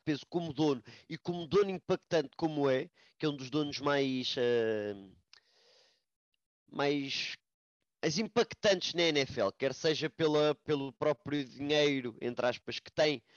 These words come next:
eh, por ser o segundo mais rico, por todo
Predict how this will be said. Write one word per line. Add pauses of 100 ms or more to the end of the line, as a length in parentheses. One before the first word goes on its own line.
(240)
eh,
por
ser
o
segundo
mais
rico, (280)
por
todo